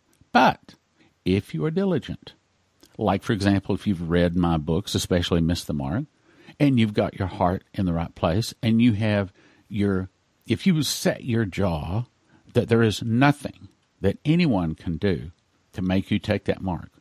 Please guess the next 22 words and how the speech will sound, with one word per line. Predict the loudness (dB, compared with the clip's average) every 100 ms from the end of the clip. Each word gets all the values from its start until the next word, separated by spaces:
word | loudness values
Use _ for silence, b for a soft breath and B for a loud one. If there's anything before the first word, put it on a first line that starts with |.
| _ _ _ -2
They | 0
can | 2 0
kill | 2 0
your | 2 0
body, | 2 0 0 -4 -8 _
but | -12 -6
they | -2
are | -2
not | 0 -2 -4
getting | -6 -2
your | -2
soul. | -2 -6 -6 -12 -20 _
Your | -6 -4
soul | 0 0 0
belongs | 0 -2 -2 -6
to | -12
Jesus. | -8 -4 -4 -6 -6 -6
If | -4
you've | -2 -4
set | -2 -2 -2 -4
your | -4
heart, | -2 -4 -6 -20